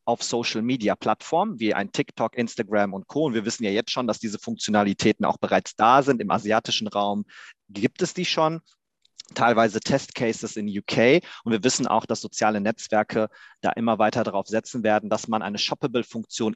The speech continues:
in der Social-Media-Welt haben wird. Ähm, des Weiteren gibt es Commercial-Plattformen wie ein Shein oder Naked, Zalando vielleicht auch noch mit Get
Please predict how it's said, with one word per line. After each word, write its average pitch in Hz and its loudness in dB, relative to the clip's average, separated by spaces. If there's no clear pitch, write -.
in 143 4
der 117 8
Social-Media-Welt 104 -2
haben 90 -2
wird. 78 -10
Ähm, 113 4
des - -2
Weiteren 165 2
gibt 127 -6
es - -6
Commercial-Plattformen 151 0
wie 107 0
ein 95 -4
Shein 127 0
oder 98 -2
Naked, 131 0
Zalando 120 0
vielleicht 110 -2
auch 113 -2
noch 120 -6
mit 113 -4
Get 110 -2